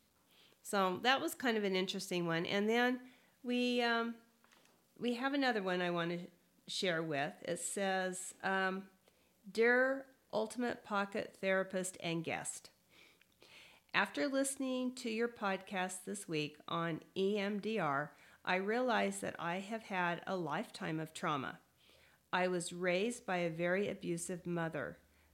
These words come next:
There were six kids, and I am third from the oldest.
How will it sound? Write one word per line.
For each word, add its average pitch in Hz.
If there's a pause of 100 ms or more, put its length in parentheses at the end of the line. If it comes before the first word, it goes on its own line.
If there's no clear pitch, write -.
There 180
were 170
six -
kids, 180
and 165
I 165
am 175
third 180
from 180
the -
oldest. 160